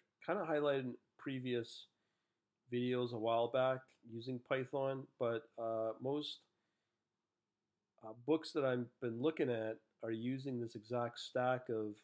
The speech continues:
spider with the I Python console as the output. So let me just show you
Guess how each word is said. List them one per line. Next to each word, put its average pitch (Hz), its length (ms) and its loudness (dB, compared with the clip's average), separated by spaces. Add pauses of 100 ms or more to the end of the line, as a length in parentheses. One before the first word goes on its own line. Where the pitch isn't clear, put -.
(880)
spider 131 760 0
with 127 140 -4
the 127 160 -4
I 117 260 -2
Python 117 680 -2 (260)
console 123 640 -2
as 110 180 -6
the 104 140 -4
output. 110 480 -8
So 120 160 -8
let 139 120 -2
me 208 100 -6
just 156 180 -8
show 131 220 -2
you 117 260 -2